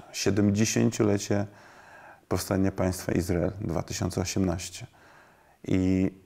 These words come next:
zwłaszcza pojawienie się z powrotem państwa Izrael na mapach świata dla chrześcijan na całym świecie ma olbrzymie znaczenie.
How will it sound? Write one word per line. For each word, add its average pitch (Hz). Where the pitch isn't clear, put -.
zwłaszcza 120
pojawienie 107
się 101
z -
powrotem 98
państwa 107
Izrael 95
na 92
mapach 95
świata 92
dla 98
chrześcijan 90
na 98
całym 123
świecie -
ma -
olbrzymie 107
znaczenie. -